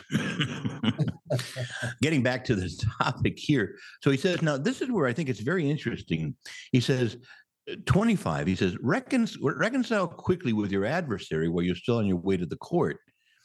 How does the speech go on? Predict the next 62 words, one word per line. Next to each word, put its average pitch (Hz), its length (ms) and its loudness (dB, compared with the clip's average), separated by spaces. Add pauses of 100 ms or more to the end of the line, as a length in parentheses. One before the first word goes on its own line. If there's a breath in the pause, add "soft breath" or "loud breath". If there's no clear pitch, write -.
(400 loud breath)
Otherwise, 139 340 4
he 143 160 0
may 147 160 0
hand 120 220 2
you 113 160 2
over 107 100 -2
to 95 80 -2
the 92 60 0
judge. 101 280 0
The 101 60 0
judge 101 260 0
may 101 120 2
hand 95 200 0
you 92 140 4
over 87 160 2
to 80 60 -2
the 85 80 2
officer, 87 480 0
and 85 120 0
then 85 140 4
you'll 87 80 4
be 82 100 2
thrown 82 260 2
in 76 100 0
prison, 73 400 -4
and 76 80 -2
you 76 80 0
won't 85 200 2
be 82 120 4
released 76 420 0
until 71 240 -2
you 69 80 2
pay 67 240 -2
the 69 80 -2
last 64 340 -6
penny." 76 360 -2
Now, 107 240 -2 (880 loud breath)
in - 140 0
terms 190 300 4
of 151 80 4
the 113 140 2
notion 110 540 4
of 90 300 0
purgatory, 85 960 0
there 104 180 2
is 156 300 0
this 107 200 0
question. 92 580 0
I 90 80 2
mean, 92 200 2
you 101 140 0
know, 98 60 -4 (200)
the, 104 120 2
wherever 190 400 4
this 131 220 2
jail 101 440 2
is 85 240 0
that - 180 -6
you 85 80 2
end 92 160 4
up 98 240 0
in, 78 240 0